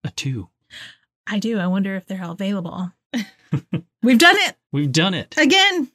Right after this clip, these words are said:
Speaker 1: Some favorites of our own.
Speaker 2: We've done some favorites.
Speaker 1: Yeah.
Speaker 2: How many episodes is this? Fifty?
Speaker 1: Seven?
Speaker 2: Seven?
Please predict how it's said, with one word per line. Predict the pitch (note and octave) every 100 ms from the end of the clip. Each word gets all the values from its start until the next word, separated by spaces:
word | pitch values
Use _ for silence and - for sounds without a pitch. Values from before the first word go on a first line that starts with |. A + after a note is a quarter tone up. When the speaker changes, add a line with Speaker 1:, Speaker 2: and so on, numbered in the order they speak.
| -
Speaker 1:
Some | C3
favorites | G#2 - D3 C3+ A#2+ - -
of | A#2+
our | A#2+ A#2
own. | A2+ G2 E2+ _ _
Speaker 2:
We've | - F3+
done | F#3 F#3+
some | - G3+
favorites. | G3+ G3+ F3+ - - - -
Speaker 1:
Yeah. | G2+ F2 - _ -
Speaker 2:
How | G3+
many | A#3+ A3
episodes | A3 C4 D4+ D4+
is | -
this? | F4+ F4+ - - _
Fifty? | - - - G#3+ G#2 G#2 _
Speaker 1:
Seven? | - - - A#2+ D3+ F#3+ F#3+
Speaker 2:
Seven? | - - G3+ G3+ B3+ C4+ E4 E4